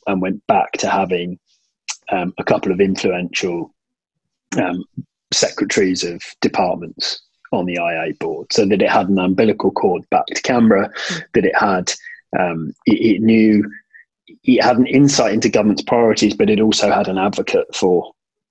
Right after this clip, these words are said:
Speaker 1: the role that, that, that, um, at least independence of thought, if not independence of structure,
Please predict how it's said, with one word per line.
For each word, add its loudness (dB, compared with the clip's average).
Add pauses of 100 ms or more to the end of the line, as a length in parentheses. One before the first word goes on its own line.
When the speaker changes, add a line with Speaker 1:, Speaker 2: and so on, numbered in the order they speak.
Speaker 1:
the 0
role 0 (180)
that, 2 (180)
that, 0 (140)
that, 2 (240)
um, -4 (140)
at 0
least 0
independence -2
of -8
thought, 0
if -6
not -8
independence -8
of -8
structure, -4